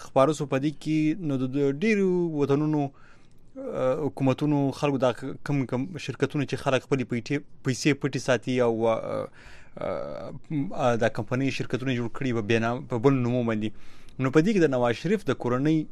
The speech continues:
نوم هم و، د ده د بچیانو نومونه و، په، چې دوی په لندن کې ځینې، اه، اپارټمنټونه اخیستي دي او نور په دوبۍ کې هم ځینې جایدادونه لري. نو هغه نومونه چې خپاره سول، نو یو نیم کال دا قضیه روانه وه.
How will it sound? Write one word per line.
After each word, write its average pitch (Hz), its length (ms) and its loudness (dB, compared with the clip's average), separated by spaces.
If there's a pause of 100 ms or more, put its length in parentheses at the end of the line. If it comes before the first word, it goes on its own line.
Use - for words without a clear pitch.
نوم 131 300 2
هم 101 260 0
و، 92 160 -4
د - 80 -6
ده 120 240 2
د 107 120 -4
بچیانو 131 320 0
نومونه 135 320 -2
و، 127 120 -4 (920)
په، 113 300 2
چې 113 80 -6
دوی 120 120 -2
په 117 120 2
لندن 113 340 2
کې 113 200 -2 (180)
ځینې، 110 180 0 (240)
اه، 110 260 -4
اپارټمنټونه 107 540 0
اخیستي - 460 -2
دي 113 140 -2
او 104 100 0
نور 110 220 -4 (100)
په 110 80 -4
دوبۍ 104 300 -2
کې - 80 -6
هم 120 100 -2
ځینې 110 220 -4 (500)
جایدادونه 110 420 2
لري. 113 280 0 (960)
نو 120 180 2
هغه 127 240 4
نومونه 175 300 2
چې - 100 -4
خپاره 131 300 4
سول، 160 200 0
نو 147 220 0 (560)
یو 131 160 0
نیم 147 160 2
کال 135 280 -2
دا 123 260 2 (200)
قضیه 107 280 2
روانه 113 400 0
وه. 120 360 0